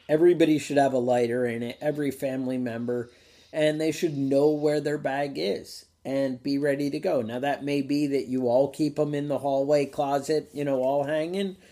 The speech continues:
or maybe everybody has it in their room and, and ready to get their own stuff.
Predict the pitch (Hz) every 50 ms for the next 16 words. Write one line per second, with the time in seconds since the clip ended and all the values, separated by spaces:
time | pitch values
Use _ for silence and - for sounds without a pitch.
0 | - - - _ _ - 180 170 175 180 180 175 185 180 180 175 175 175 175 160
1 | 175 165 165 156 156 160 160 160 151 - 165 156 156 151 156 151 151 151 151 156
2 | 170 180 170 139 123 120 123 127 123 - - 120 120 123 127 135 131 135 139 135
3 | 131 135 131 143 131 127 - - 135 131 131 127 127 131 135 123 - - 165 147
4 | 135 - - - -